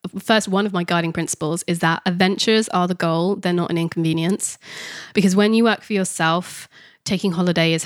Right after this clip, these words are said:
hard when you step, I find it difficult to step away from my business. And actually,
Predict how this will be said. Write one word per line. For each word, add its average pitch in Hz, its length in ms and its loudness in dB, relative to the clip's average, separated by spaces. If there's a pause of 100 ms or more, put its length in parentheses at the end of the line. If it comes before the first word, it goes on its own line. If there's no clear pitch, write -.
hard 147 280 0
when 165 100 -2
you 160 60 0
step, - 220 -2 (280)
I 175 180 2
find 165 300 -2
it 151 100 -4 (320)
difficult 156 360 -4
to - 60 -4
step - 240 0
away 156 560 0
from 160 160 -6
my 160 100 0
business. 156 540 -2 (100)
And 160 400 0 (600)
actually, 208 640 2